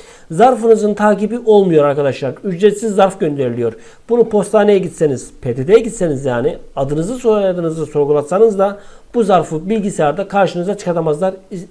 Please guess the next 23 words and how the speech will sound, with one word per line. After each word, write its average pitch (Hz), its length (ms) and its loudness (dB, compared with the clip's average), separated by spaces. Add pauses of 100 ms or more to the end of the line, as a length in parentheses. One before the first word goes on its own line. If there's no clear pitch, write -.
isminizde 175 500 -6
de 170 100 -8
bir 214 60 -6
şey 208 280 -6
bulamazlar. 131 400 0 (320)
Sadece 208 460 4
orada 175 560 0
dağıtım 156 400 2
yapan 135 260 -2
yere 143 500 0
girebilirseniz 156 800 -2
ya 170 120 -6
da 143 80 -4
orada 170 360 -2
bir 156 80 -10
tanıdığınız 143 480 -2
varsa 135 380 -4 (380)
ya 196 100 -4
da 220 60 8
oradaki 226 480 2 (340)
P 170 100 -4
T 190 120 -4
T'de 220 280 -4